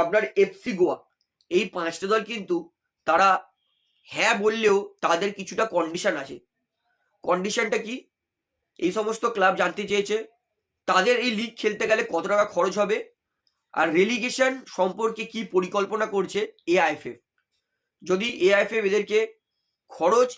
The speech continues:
এবং রেলিগেশন সম্পর্কে অফিসিয়াল জানিয়ে দেয়, তাহলে কিন্তু এরা নিজের নামটা অফিসিয়ালি কোনো কন্ডিশন ছাড়াই সাবমিট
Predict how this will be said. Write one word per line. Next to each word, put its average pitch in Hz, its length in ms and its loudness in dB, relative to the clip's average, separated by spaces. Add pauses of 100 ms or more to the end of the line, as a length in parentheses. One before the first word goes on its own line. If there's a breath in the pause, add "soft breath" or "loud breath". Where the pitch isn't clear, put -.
এবং 208 120 0 (100)
রেলিগেশন 202 460 -2
সম্পর্কে 202 380 -2 (240)
অফিসিয়াল 196 400 -4
জানিয়ে 190 220 0
দেয়, 214 140 -4
তাহলে 175 240 0
কিন্তু 202 220 -6
এরা 190 120 4 (460)
নিজের 165 340 0
নামটা 185 260 2 (180)
অফিসিয়ালি 226 520 -2 (140)
কোনো 196 200 0 (560)
কন্ডিশন 208 500 0
ছাড়াই 220 240 4 (180)
সাবমিট 170 320 -2